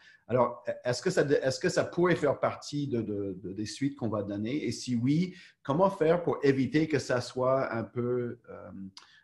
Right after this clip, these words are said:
un discours un peu comme, euh, utopique ou arc-en-ciel, là ? On va certainement pas mettre « ça va bien aller » à la fin du truc, là. <laughs>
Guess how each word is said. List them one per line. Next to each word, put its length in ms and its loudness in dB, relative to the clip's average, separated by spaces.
un 80 0
discours 520 0
un 120 4
peu 200 -4
comme, 380 -2
euh, 260 -6
utopique 640 -4
ou 100 -2
arc-en-ciel, 680 -2
là ? 220 -6
On 60 0
va 140 4
certainement 580 6
pas 200 4
mettre « 460 4
ça 160 -2
va 100 2
bien 220 0
aller » 320 0
à 40 2
la 120 -2
fin 160 -6
du 160 -6
truc, 320 -8
là. 80 -10
<laughs> 100 6